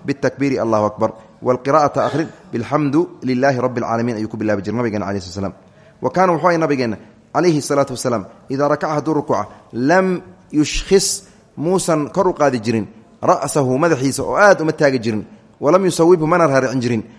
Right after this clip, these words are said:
walaakin bayna daalika, arrinkaas arrin u dhaxaysa ayay ahaan jirtay, nabigeena, sallallaahu alayhi wa sallam, uu samayn jiray. Dee, inuu saas u foorariyo oo saas u qalloociyana ma samayn jirin, saas uma taagi jirin. Marka, si dhexdhexaad ah oo toosan, saas ayuu ka dhigi jiray nabigeena, alayhi salaatu wasalaam.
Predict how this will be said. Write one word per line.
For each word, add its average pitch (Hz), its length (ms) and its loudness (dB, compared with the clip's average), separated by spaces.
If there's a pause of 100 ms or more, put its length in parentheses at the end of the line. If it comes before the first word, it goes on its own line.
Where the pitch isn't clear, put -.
(120)
walaakin 156 360 2
bayna 143 200 4
daalika, 139 280 2
arrinkaas 127 280 -4
arrin 135 160 -6
u 139 40 -6
dhaxaysa 117 220 -6
ayay 113 120 0
ahaan 110 160 -2
jirtay, 104 220 -8
nabigeena, 113 280 -4
sallallaahu 104 240 -6
alayhi 113 80 -6
wa - 0 -
sallam, - 0 -
uu 107 40 -6
samayn 107 260 -2
jiray. 104 200 -2 (460)
Dee, 123 160 -4
inuu 160 180 0
saas 175 220 4
u 170 80 0
foorariyo 123 480 2 (380)
oo 120 80 -2
saas 185 180 4
u 180 60 2
qalloociyana 151 460 4
ma 135 100 0
samayn 139 220 -2
jirin, 117 160 -2
saas 170 200 0
uma 165 100 -4
taagi 143 220 -2
jirin. 98 220 -8 (480)
Marka, 143 340 -4
si 127 120 -4
dhexdhexaad 131 440 0
ah 117 40 2
oo 123 80 0
toosan, 113 320 -2
saas 127 200 0
ayuu 104 140 -4
ka 131 80 -4
dhigi 113 160 -4
jiray 110 160 -6
nabigeena, 107 340 -4
alayhi 101 180 -4
salaatu 95 220 -10
wasalaam. 101 200 -8